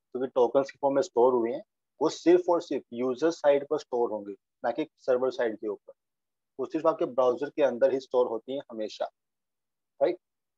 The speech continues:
तो अगर बात करूँ टोकन्स की, तो tokens, let's say, एक सिंपल एग्जांपल समझ लो इसको भी,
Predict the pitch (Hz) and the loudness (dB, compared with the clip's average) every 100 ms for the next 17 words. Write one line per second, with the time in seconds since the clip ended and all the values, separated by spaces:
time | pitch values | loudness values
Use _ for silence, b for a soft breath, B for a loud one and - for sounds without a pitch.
0 | _ - 175 190 185 202 185 131 113 135 | _ 0 2 4 2 0 0 2 2 0
1 | - 104 - _ _ _ - - 139 139 | -6 -8 -10 _ _ _ -6 4 4 6
2 | 185 190 160 147 - 156 175 - 127 123 | 2 2 2 2 2 0 2 0 -4 0
3 | 147 139 131 135 135 113 120 120 123 | 2 2 2 0 0 2 0 0 -2